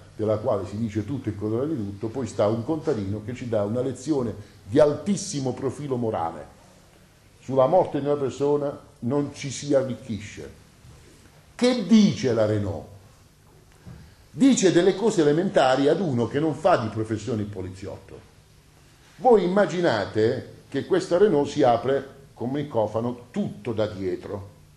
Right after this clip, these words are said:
Moro è alto uno e settantotto, messo nel cofano della Renault, c'ha le gambe piegate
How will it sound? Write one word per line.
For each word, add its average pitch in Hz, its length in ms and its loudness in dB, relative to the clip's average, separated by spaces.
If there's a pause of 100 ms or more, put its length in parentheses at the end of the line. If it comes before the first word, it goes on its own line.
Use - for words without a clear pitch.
(880)
Moro 208 420 4
è 196 40 4
alto 175 380 4
uno 190 200 -2
e - 20 0
settantotto, 127 880 -6 (580)
messo 202 640 2
nel 143 260 0
cofano 160 580 2
della 120 260 0
Renault, 110 500 -2 (560)
c'ha 165 240 4
le 156 180 2
gambe 180 440 2
piegate 123 880 -2